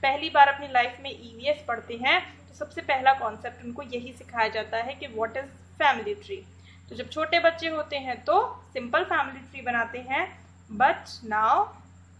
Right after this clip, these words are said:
आप बड़े हो चुके हो तो आप अगर family ट्री बनाते हो तो आपकी family tree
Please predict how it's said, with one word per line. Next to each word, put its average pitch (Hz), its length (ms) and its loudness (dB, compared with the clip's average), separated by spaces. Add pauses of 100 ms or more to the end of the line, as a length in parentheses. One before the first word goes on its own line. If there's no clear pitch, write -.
(640)
आप 233 220 -2
बड़े 247 240 0
हो 311 140 -2
चुके 285 280 -10
हो 311 220 4 (340)
तो - 160 -18
आप 302 240 6
अगर 277 200 -2
family 226 360 -4
ट्री 233 200 -14
बनाते 214 380 -6
हो 269 120 -10
तो - 120 -12
आपकी 254 420 -4
family 214 360 -4
tree 311 220 -16